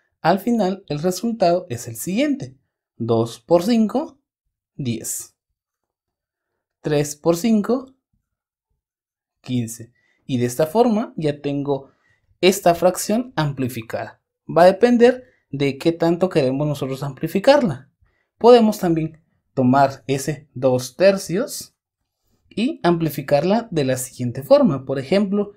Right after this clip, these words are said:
no la amplifico por cinco, puedo amplificarla por tres. Entonces multiplico por tres, por tres el numerador y el denominador,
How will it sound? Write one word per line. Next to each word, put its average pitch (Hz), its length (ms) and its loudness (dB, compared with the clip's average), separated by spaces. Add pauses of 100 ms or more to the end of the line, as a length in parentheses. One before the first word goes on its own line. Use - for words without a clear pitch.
(160)
no 170 140 2
la 240 100 4
amplifico 185 520 0
por 180 160 4
cinco, 220 400 2
puedo 151 180 2
amplificarla 180 680 -2
por - 200 -4
tres. - 460 -12 (340)
Entonces 165 720 -4
multiplico 127 720 -6
por 113 220 -16
tres, 165 640 -6 (1400)
por 110 280 -12
tres 139 480 -2
el 147 160 -2
numerador 208 840 2
y 139 160 -4
el 127 100 -2
denominador, 196 800 2